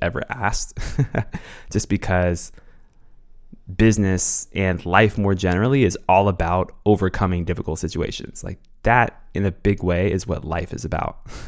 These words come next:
<laughs> So have a story for that one. That should, shouldn't be too hard for you to come up with because of, um,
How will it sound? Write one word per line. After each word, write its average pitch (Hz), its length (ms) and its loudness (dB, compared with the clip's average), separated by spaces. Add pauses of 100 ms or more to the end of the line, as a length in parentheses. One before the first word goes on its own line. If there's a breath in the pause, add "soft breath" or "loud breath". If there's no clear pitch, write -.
(140)
<laughs> 117 100 2 (420 loud breath)
So 90 560 4 (480 soft breath)
have 107 500 4
a - 60 -4
story 95 360 2
for 92 140 -4
that 87 240 2
one. 87 280 -4
That 90 160 2
should, 98 280 -2 (120)
shouldn't 113 220 4
be 92 140 2
too - 220 -2
hard 90 320 0
for - 120 -4
you 90 80 -2
to 90 60 -4
come 90 260 -4
up 87 160 -4
with - 340 -4 (160)
because 87 680 -4 (200)
of, 82 300 -8
um, 90 380 -6